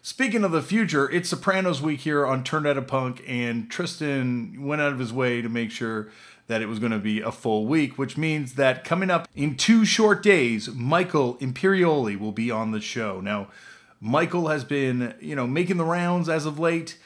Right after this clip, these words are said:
going out there talking on social media about punk rock, which you know what that means. Turned Out a Punk is gonna come a knocking on your door to hear that origin story. And this is a really fun episode. We talk about all sorts of stuff. We get into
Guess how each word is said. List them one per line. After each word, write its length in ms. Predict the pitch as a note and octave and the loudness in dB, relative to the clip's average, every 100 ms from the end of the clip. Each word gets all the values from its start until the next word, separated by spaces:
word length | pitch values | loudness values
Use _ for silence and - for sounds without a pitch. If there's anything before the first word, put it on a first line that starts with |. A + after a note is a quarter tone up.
| - - _ | -20 -20 _
going 240 | D3 D3+ | 0 4
out 140 | D#3 C#3+ | 4 2
there 400 | D#3+ D3 D3 C#3 | 2 2 0 -2
talking 400 | - D3 C#3+ D3 | 2 2 2 -2
on 180 | C#3 C3 | -2 -2
social 320 | D3+ C#3 C3 | -2 -2 -4
media 320 | D#3+ E3+ D#3+ | -2 0 0
about 280 | C#3+ C3+ C3 | 0 -2 -2
punk 260 | D#3+ C#3+ | -6 -4
rock, 360 | D#3+ D#3+ D3 C3 | -2 0 0 -4
which 200 | C3 B2+ | -6 -4
you 140 | C3 | -6
know 100 | D3+ | -2
what 100 | D#3+ | 2
that 200 | F3+ E3+ | 4 2
means. 300 | C3+ B2 A2+ | 2 0 -2
Turned 220 | - E3 D#3+ | -6 -6 -4
Out 100 | D#3 | -4
a 40 | |
Punk 320 | C3+ E3 C3 | -4 -4 -4
is 100 | C3 | -8
gonna 180 | C3 D3 | -6 -6
come 160 | C3+ C#3+ | -4 -4
a 60 | |
knocking 400 | C#3+ D3+ D3 D3 | -2 0 0 -2
on 140 | C#3+ D3 | -4 -2
your 100 | D3 | -2
door 440 | D#3+ D3+ G#2+ F#2+ - - - _ | 2 2 2 -2 -12 -20 -20 _
to 80 | G2+ | -4
hear 100 | A#2+ | 2
that 240 | B2 A#2+ | 2 2
origin 380 | C#3+ C#3+ G#2+ G#2+ | 0 0 0 -4
story. 280 | - G#2+ G#2 | -4 -4 -2
And 100 | D3 | -2
this 120 | F3 | 0
is 60 | B2+ | -2
a 60 | |
really 360 | G#2+ B2 A#2 G#2 | 0 0 0 -2
fun 240 | - G#2 | -4 -4
episode. 380 | G#2+ G2+ - G#2+ | -4 -6 -8 -8
We 80 | G2+ | -4
talk 280 | B2 A2+ G#2+ | -2 -2 -4
about 380 | G#2 G2+ G2 - - - _ - | -6 -6 -8 -14 -20 -20 _ 0
all 240 | C#3 D#3 | 4 4
sorts 360 | - D#3+ C3 B2+ | 2 -2 -4 -6
of 100 | - | -8
stuff. 440 | - B2 A2 - | -4 -2 -2 -4
We 60 | A#2+ | -4
get 140 | B2 | -4
into 380 | A2+ B2+ G#2+ | -4 -6 -6